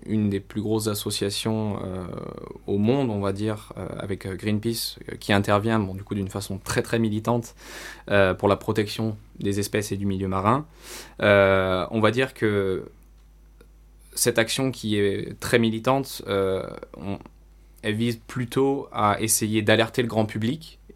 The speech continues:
Et je pense que Sea Shepherd, finalement, est dans sa, dans son rôle d'association militante. Alors, les techniques et les méthodes, euh, peuvent être, euh, et sont critiquables. Ça, ça, je, c'est quelque chose que je, que je, que je comprends totalement. Euh, après, au-delà de ça, c'est, euh,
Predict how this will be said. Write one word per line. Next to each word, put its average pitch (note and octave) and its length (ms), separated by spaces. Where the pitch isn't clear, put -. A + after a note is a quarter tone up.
Et A2+ 120
je A2+ 100
pense C#3+ 220
que - 80
Sea A2 140
Shepherd, A#2+ 300
finalement, A2+ 380
est G#2 80
dans G2+ 160
sa, F#2+ 400
dans G#2 180
son A2 200
rôle D3+ 260
d'association G#2 640
militante. G#2 580
Alors, - 240
les G2+ 300
techniques A2 360
et G2+ 40
les G2 80
méthodes, G#2 320
euh, - 60
peuvent G2 160
être, - 280
euh, - 60
et - 80
sont A#2+ 220
critiquables. A#2 500
Ça, - 240
ça, G#2+ 240
je, F#2+ 300
c'est - 160
quelque G2+ 140
chose G#2 120
que - 140
je, - 80
que - 280
je, G#2 120
que - 240
je - 80
comprends G#2 280
totalement. G2+ 460
Euh, G2+ 520
après, G2+ 300
au-delà G#2+ 240
de G2 60
ça, C#3 200
c'est, G#2 360
euh, F#2 500